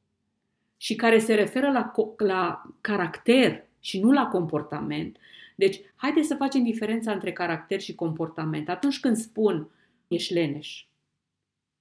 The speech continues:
nu ți-ai făcut lecția până la ora asta”, versus: sunt îngrijorat pentru că nu ți-ai făcut lecția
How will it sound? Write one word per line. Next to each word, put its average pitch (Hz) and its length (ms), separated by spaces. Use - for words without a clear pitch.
nu 202 140
ți-ai 175 180
făcut 160 260
lecția 147 400
până 190 220
la 160 140
ora 147 180
asta”, - 320
versus: 214 800
sunt 165 140
îngrijorat 170 600
pentru 180 240
că 160 80
nu 156 120
ți-ai 156 160
făcut 147 280
lecția 143 420